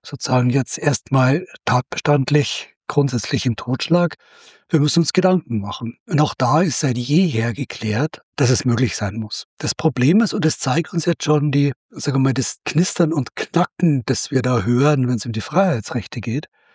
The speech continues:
dass die Begründung dafür völlig inadäquat ist. Der B G H sagt, selbstverständlich darf ich das am Ende der Krebserkrankung. Das Risiko eingehen, einen Tag früher zu sterben oder zwei, wenn ich dafür eine anständige palliativmedizinische Versorgung krieg.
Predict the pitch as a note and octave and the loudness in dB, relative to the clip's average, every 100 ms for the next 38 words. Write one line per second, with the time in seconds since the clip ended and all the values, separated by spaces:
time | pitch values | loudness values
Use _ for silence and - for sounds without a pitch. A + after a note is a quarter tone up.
0 | _ _ _ - - D#3 - C#3+ - D3+ | _ _ _ -6 -2 -2 -2 -4 -2 0
1 | C3 G3+ A#3+ G#3 D3+ C#3+ C#3 C3 - C#3+ | 4 4 4 4 0 0 -2 -2 0 0
2 | - G3 D#3 G2+ G#2 - G#2+ - - - | 2 2 2 0 -6 -8 -12 -12 -18 -18
3 | - - C3 D3 D3 B2+ C3 C#3+ C#3 - | -16 -10 -2 2 4 6 4 4 0 -2
4 | - - B2+ - - D#3 - D3+ - A2+ | -6 -8 -6 -6 0 0 0 -4 -2 -2
5 | A2 G#3+ - - A2 - - _ _ - | -2 -4 -6 -8 -8 -10 -12 _ _ -6
6 | C3+ A#2+ B2+ B2 A2+ - D3+ - B2 C3 | -4 -2 0 0 0 0 -2 -2 0 0
7 | A#2+ B2 A2 - - - D#3+ B2+ C3+ E3 | 0 -2 -4 -8 -16 -6 -2 2 4 4
8 | F3 E3 C#3 C#3+ C3 C3+ C3 B2+ C#3 D#3 | 4 4 4 4 2 2 0 -2 2 2
9 | D#3+ D#3+ - - C3+ C#3+ C#3 C#3 _ D#3 | 2 0 0 0 2 2 0 -2 _ -6
10 | C#3 C3+ - C3 C3+ C#3 E3+ - E3+ C3+ | -4 -4 0 2 4 4 2 -2 -2 -2
11 | B2+ D3+ - C#3+ C#3 D#3 B2+ - B2+ C#3 | -2 -6 -2 0 2 2 0 -2 -2 -2
12 | D#3 D3+ C3+ B2+ - D3 C#3+ B2+ A#2 - | -4 0 2 2 0 0 2 0 0 0
13 | C3 A2 A#2 - - D#3+ D#3 A#2 - A#2+ | 0 0 -4 -4 2 2 2 0 -2 -2
14 | D3+ | -2